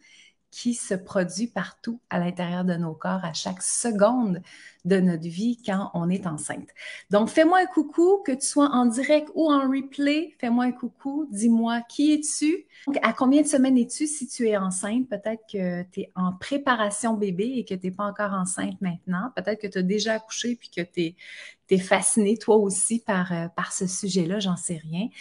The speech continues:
Fait que fais-moi un coucou, même si t'es en replay, ça me fait vraiment plaisir de voir que vous écoutez mes vidéos en replay puis que ça vous intéresse. Donc,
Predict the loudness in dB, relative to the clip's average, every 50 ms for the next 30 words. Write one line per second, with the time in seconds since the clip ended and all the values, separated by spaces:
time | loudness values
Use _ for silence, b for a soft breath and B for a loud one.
0 | B B B B B B _ 2 2 2 4 4 4 6 6 6 4 2 0 -2
1 | -6 -10 -10 -6 -4 -2 -2 -2 0 4 6 6 6 6 6 4 2 -2 -2 2
2 | 2 4 4 4 2 2 2 2 0 -2 -4 -6 -4 -2 -2 -2 -2 -2 -2 -2
3 | 0 0 0 0 0 0 0 2 2 2 2 2 0 0 0 0 2 2 2 2
4 | 2 2 2 2 0 2 2 2 2 0 -2 -4 -4 -4 -2 -2 -2 -2 -2 -6
5 | -6 -2 0 0 0 0 0 0 0 0 0 0 0 0 0 0 0 0 -2 -4
6 | -6 -6 -4 -4 -6 -8 -8 -8 -6 -2 0 0 0 2 2 0 0 2 2 2
7 | 2 2 0 -2 -2 -2 -4 -6 -6 -8 -8 B B B B B B B B B
8 | B B B _ 6 10 10 10 10 8 2 2 2 0